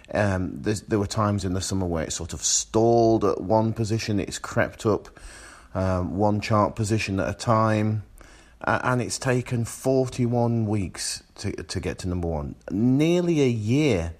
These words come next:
uh, that this song has been charting. Now, that's great for Jimmy. He's had a number one. He can always say, "Career number one." But there's an element where, to me, people,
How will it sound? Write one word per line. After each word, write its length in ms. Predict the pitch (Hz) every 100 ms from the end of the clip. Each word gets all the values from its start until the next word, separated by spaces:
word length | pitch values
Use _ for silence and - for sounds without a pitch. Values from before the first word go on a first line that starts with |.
| - - - - -
uh, 200 | 87 78
that 280 | - - 78
this 140 | 101
song 380 | - 101 95 92
has 180 | 92 82
been 400 | - 90 85 80 - - -
charting. 600 | - 95 87 85 85 80 - - - - - - -
Now, 120 | 147
that's 160 | 170 -
great 280 | 165 165
for 100 | 139
Jimmy. 360 | 110 135 101 82 - - -
He's 120 | 107
had 140 | 117 110
a 40 |
number 240 | 120 117
one. 260 | 107 101 85
He 140 | 90
can 140 | 85 104
always 280 | 113 107 -
say, 200 | 95 90
"Career 300 | - 113 113
number 220 | 101 92
one." 280 | 85 87 82 - - - - - - -
But 180 | 120 92
there's 160 | 135 127
an 80 |
element 540 | 131 160 170 104 95 -
where, 520 | 104 101 101 92 - - - - - - - -
to 180 | - 123
me, 600 | 120 131 156 165 156 131
people, 840 | - 143 143 147 139 123 -